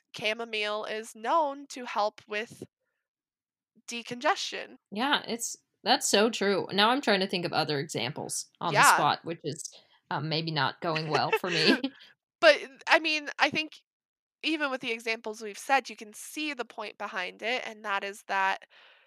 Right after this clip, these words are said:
Speaker 1: uh, we essentially have potions in modern day. We're just not calling it, because I think that the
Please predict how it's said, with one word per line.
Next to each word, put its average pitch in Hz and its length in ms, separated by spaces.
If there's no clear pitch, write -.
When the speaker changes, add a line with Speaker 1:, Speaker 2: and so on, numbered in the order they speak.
Speaker 1:
uh, - 160
we 285 320
essentially 262 760
have - 680
potions 208 560
in 208 140
modern 196 420
day. 202 320
We're 214 120
just 285 280
not 233 260
calling 220 480
it, 190 200
because 226 300
I 233 100
think 240 220
that 220 200
the 214 100